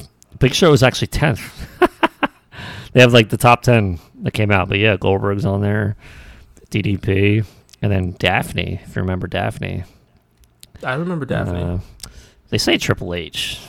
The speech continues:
Speaker 1: but so I guess
Speaker 2: From the
Speaker 1: the
Speaker 2: power plant?
Speaker 1: Yeah, I guess the power
Speaker 2: Okay.
Speaker 1: plant was open for a while, huh?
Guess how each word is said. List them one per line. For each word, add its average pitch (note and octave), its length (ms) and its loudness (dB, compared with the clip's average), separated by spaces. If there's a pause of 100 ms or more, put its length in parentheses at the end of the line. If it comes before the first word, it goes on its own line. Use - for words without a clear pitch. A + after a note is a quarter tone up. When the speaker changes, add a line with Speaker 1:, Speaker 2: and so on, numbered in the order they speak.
(160)
Speaker 1:
but F2+ 220 -6
so G#2 160 -8
I G2 300 -8
guess E3 160 -4
Speaker 2:
From D#3+ 80 -2
the - 40 -6
Speaker 1:
the - 60 -6
Speaker 2:
power D#3+ 200 2
plant? B3+ 360 -4
Speaker 1:
Yeah, E2+ 460 -2 (920)
I A#2+ 60 -4
guess C#3 220 -4
the D#3 280 0
power C3+ 360 0
Speaker 2:
Okay. C3+ 80 0
Speaker 1:
plant C3 240 2
was G#2 100 0
open B2+ 240 0
for B2+ 220 -4
a G2+ 80 -2
while, D#2+ 420 -4
huh? G2+ 160 -4